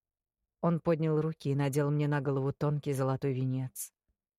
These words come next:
Походная корона моей матери.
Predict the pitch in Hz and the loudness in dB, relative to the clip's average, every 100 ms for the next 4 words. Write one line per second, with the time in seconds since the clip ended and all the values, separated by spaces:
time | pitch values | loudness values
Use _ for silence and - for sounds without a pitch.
0 | _ _ _ _ _ _ 160 - 165 156 | _ _ _ _ _ _ -2 0 0 2
1 | 151 - 143 143 135 135 139 143 139 131 | 0 -2 -2 0 0 0 -2 -2 -2 -4
2 | - - | -8 -12